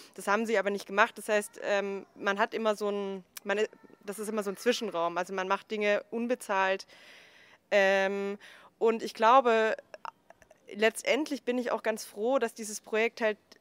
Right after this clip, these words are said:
im Standby oder im Off-Modus ist.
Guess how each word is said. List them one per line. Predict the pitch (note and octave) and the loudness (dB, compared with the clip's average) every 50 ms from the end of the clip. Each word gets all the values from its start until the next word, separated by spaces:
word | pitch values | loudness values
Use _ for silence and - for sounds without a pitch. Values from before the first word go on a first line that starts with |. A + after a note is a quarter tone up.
| _ _ _ _ _ | _ _ _ _ _
im | - A3 | -8 -8
Standby | A3+ - - - G#3+ A#3 C4+ B3+ - - A3+ A3 A3+ A3+ A3+ A3+ A3 - | -8 -6 -2 -2 0 0 -2 -4 -2 2 4 6 6 6 6 4 2 2
oder | - A3 A3 A3+ A3 - | 0 2 4 4 4 2
im | - G#3 G#3 G#3 G#3 G3+ | 2 0 -2 -2 -4 -2
Off-Modus | - - A#3+ - - - - A#3+ A#3 A#3+ A#3+ B3 A#3 B3 A#3+ - | 0 0 0 0 -2 -6 -6 -2 0 2 2 2 2 0 -2 -4
ist. | - - - B3+ C#4 - - - - - - - - - | -4 -2 -2 -2 -2 -2 -6 -6 -6 -6 -6 -8 -8 -10